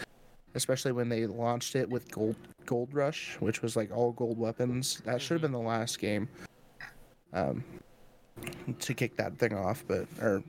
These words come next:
Speaker 1: finish it off, but, uh,
Speaker 2: Yeah.
Speaker 1: season four will be pretty interesting because they'll be seeing the return of King's Canyon as well, um, which, for anyone who's a day one Apex player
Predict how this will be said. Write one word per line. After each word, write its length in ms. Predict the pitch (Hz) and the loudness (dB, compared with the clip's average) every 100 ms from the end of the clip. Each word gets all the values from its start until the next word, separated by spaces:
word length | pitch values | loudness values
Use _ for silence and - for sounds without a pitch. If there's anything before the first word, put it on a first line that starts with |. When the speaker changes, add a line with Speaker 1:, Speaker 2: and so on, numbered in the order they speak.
| - | -2
Speaker 1:
finish 320 | 135 123 - | 0 0 0
it 80 | 104 | 0
off, 260 | 92 123 - | 0 0 -2
but, 200 | 98 - - - - - - - | -4 -4 -8 -10 -18 -20 -6 0
uh, 40 | |
Speaker 2:
Yeah. 140 | - - - - - - - - - - - | 2 0 -4 -14 -16 -20 -20 -20 -20 -20 -12
Speaker 1:
season 340 | - - 160 151 | -2 2 2 2
four 180 | 151 139 | 4 4
will 140 | 127 | 2
be 220 | 135 127 | 0 0
pretty 300 | 120 139 127 | 0 0 2
interesting 440 | 123 117 127 131 123 | 2 0 0 0 0
because 280 | - 131 | 0 0
they'll 120 | - 120 | 2 2
be 140 | 120 | 2
seeing 440 | 120 135 127 120 120 | 0 0 2 2 2
the 80 | |
return 360 | 117 120 - 123 | 0 0 2 2
of 100 | 117 | 2
King's 300 | - 120 120 | 2 2 2
Canyon 400 | - 123 127 127 | 2 2 2 2
as 180 | 123 - | 0 2
well, 260 | 120 127 - - - - - - - - - - | 2 2 -2 -10 -16 -16 -16 -10 -10 -12 -16 -4
um, 240 | 117 107 | 0 0
which, 180 | 110 - 113 - | 0 2 0 -2
for 180 | 135 131 | 0 0
anyone 220 | 127 127 | 2 0
who's 240 | 123 123 117 | 2 0 0
a 40 | |
day 220 | 113 123 | 0 2
one 220 | 120 123 | 2 2
Apex 400 | 120 120 127 110 | 2 0 0 -2
player 640 | - 127 120 117 117 117 | 0 2 2 2 2 0